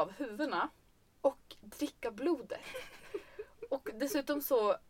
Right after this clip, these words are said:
Speaker 1: alltså, dödar de typ allt de ser. De går så här ballistic och bara dödar allt. Och sen kanske de bara
Speaker 2: De, men
Speaker 1: käkar lite
Speaker 2: äter de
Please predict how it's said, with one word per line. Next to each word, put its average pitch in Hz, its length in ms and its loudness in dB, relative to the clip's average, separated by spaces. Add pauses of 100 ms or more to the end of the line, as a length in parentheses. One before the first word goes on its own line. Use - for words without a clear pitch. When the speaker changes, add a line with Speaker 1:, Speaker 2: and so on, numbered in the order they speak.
(480)
Speaker 1:
alltså, 247 180 0
dödar 220 360 6
de 233 140 2
typ 185 180 -6
allt 190 240 0
de 202 120 -6
ser. - 360 -2
De 226 160 0
går 233 100 2
så 226 100 0
här 170 60 2
ballistic 214 480 -2
och 185 60 2
bara 165 260 0
dödar 190 520 0
allt. - 480 0 (340)
Och 214 100 0
sen 214 200 -2
kanske 226 260 0
de 185 120 2
bara 147 320 2 (140)
Speaker 2:
De, 214 80 -8 (180)
men - 100 -4
Speaker 1:
käkar 233 420 10
lite 226 220 2
Speaker 2:
äter 247 100 2
de 277 60 10